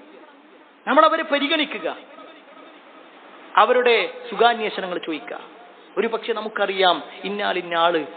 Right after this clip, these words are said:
അവർ രോഗിയായിട്ട് കിടക്കുക, നമുക്കറിയും, പക്ഷെ മുണ്ടൂല. ഞാൻ ഇപ്പൊ ഇനി വിളിച്ചു കഴിഞ്ഞാല് സ്വാഭാവികമായിട്ട് ചിലപ്പോ എന്ത് ചെയ്യടാ, ഇങ്ങനെ ഒരു പ്രശ്നമുണ്ട്, എന്തെങ്കിലും ഒരു സഹായം ചെയ്യണമെന്ന്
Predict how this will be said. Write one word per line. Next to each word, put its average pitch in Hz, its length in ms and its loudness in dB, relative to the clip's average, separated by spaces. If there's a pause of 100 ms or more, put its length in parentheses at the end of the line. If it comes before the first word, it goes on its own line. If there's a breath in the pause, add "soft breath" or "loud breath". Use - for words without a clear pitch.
(140)
അവർ 170 200 2
രോഗിയായിട്ട് 170 580 -2
കിടക്കുക, - 280 -12
നമുക്കറിയും, 311 440 4 (680)
പക്ഷെ 175 160 -4
മുണ്ടൂല. 165 360 -8 (680)
ഞാൻ 165 200 4
ഇപ്പൊ 180 180 -2
ഇനി 170 120 -12
വിളിച്ചു 160 480 -12
കഴിഞ്ഞാല് 147 440 -4 (280 loud breath)
സ്വാഭാവികമായിട്ട് 180 640 4
ചിലപ്പോ 160 220 -4
എന്ത് 156 120 -6
ചെയ്യടാ, 147 340 4 (220 loud breath)
ഇങ്ങനെ 202 200 -2
ഒരു - 160 -4
പ്രശ്നമുണ്ട്, 180 560 -4
എന്തെങ്കിലും 180 540 0
ഒരു - 80 -8
സഹായം 185 440 6
ചെയ്യണമെന്ന് 170 340 -8